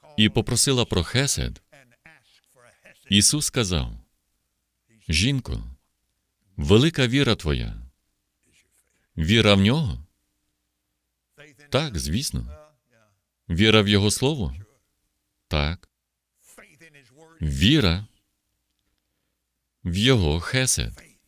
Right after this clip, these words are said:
Бо його милість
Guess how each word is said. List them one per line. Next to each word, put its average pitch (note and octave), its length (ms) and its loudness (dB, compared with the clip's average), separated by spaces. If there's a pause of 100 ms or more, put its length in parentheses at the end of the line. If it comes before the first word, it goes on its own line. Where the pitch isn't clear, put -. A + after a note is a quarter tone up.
(1600)
Бо G2+ 220 6
його A#2 280 6
милість A2 680 0